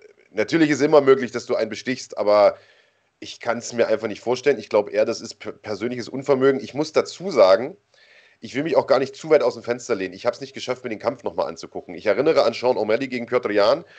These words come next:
wo auch alle geschrien haben, "Betrug, Betrug, Betrug", so, den Jan haben sie beschissen und am nächsten Tag hab ich mir den Kampf nochmal angeguckt und dachte mir, "Ja gut, war doch eine enge Kiste." Also, die ersten Runden waren schon, ich weiß auch nicht, also für mich waren die ersten Runden eigentlich schon Jared Gordon-Runden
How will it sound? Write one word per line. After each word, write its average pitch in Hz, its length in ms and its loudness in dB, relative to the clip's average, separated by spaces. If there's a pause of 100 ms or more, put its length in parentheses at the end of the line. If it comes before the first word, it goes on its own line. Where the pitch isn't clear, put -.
(160)
wo 110 80 -2
auch 135 140 4
alle 143 120 4
geschrien 131 360 -6
haben, 131 120 0
"Betrug, 185 360 -4
Betrug, 185 320 -6
Betrug", 170 440 -2
so, 196 200 4
den 147 100 0
Jan 139 180 6
haben 147 120 4
sie 139 100 -14
beschissen 147 340 -12
und 123 80 -8
am 117 60 -2
nächsten 131 240 -8
Tag 127 80 2
hab 120 60 4
ich 120 40 -2
mir 127 60 -2
den 107 120 -6
Kampf 120 180 -4
nochmal 110 240 -2
angeguckt 120 340 -10
und 104 60 -10
dachte 113 240 0
mir, 101 100 -2
"Ja 104 120 2
gut, 139 200 -6 (320)
war 107 100 4
doch 135 140 4
eine 139 140 -2
enge 92 160 -6
Kiste." - 400 -14 (400)
Also, 135 420 4 (460)
die 143 160 -6
ersten 190 360 4
Runden 160 440 -6
waren 135 240 4
schon, 135 420 -2 (1800)
ich 104 160 -20
weiß 110 180 0
auch 104 100 0
nicht, 98 160 -4
also 120 120 0
für 131 140 -4
mich 160 160 -6
waren 147 140 6
die 123 100 -4
ersten 135 240 0
Runden 127 180 -2
eigentlich 117 260 -6
schon 127 200 -2
Jared 113 280 4
Gordon-Runden 117 680 0